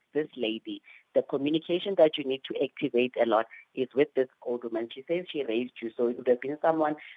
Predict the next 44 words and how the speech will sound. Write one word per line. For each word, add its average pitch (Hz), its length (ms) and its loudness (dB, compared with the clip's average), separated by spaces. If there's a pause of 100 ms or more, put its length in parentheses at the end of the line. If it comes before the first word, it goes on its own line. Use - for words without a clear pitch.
(120)
that 131 200 4
you 131 80 -2
grew 127 240 2
up 120 260 6
umbona 120 440 6
kakhulu, 117 380 -4
whether 147 260 4
bewuya 131 280 4
ngama-holidays 117 600 0
or 110 120 -2
not, 107 180 -2 (280)
but 127 200 6
you 127 60 0
would 120 100 0
have 120 100 4 (140)
seen 151 160 4
how 127 180 4
she 117 220 -4
does 107 180 4 (180)
things. 104 260 0 (200)
Ne? 127 260 2 (380)
Akuhlatshelwa, 131 840 2 (160)
she, - 120 -14 (140)
she - 140 -20
doesn't 147 240 -6 (120)
show 131 220 2
blood. 117 300 4 (580)
She 156 140 -20
does 143 160 -6 (160)
utshwala 160 760 -4
in 120 120 -10
this 120 160 -6 (100)
instance, 107 480 -12
so 120 100 -6
it 120 160 -8
means 143 240 -8
that 131 160 -2 (280)
there 127 100 0
would 131 200 -6
be 131 220 -6
a 135 60 -2
need 127 320 -2 (160)
to 143 140 -12
do 131 180 -4